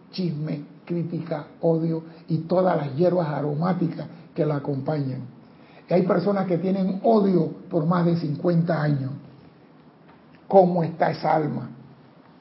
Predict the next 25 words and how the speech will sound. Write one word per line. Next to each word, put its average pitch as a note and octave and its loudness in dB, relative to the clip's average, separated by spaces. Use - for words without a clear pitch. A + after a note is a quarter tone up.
Si - -4
aquí G3+ 0
dice G#3 0
que D#3+ 0
tiene A3 4
que E3+ 2
venir E3+ 2
a D#3+ 0
múltiples A3+ 2
encarnaciones F3 2
por E3 -2
un G3 2
chisme, G3+ 2
imagínate F#3 2
sostener F3 0
el F3 4
odio F#3 6
por D3+ -2
cincuenta D3 -4
años, A#2+ -8
el D#3 2
rencor E3+ 6
por D3 -2
cincuenta C#3+ -4
años. B2+ -8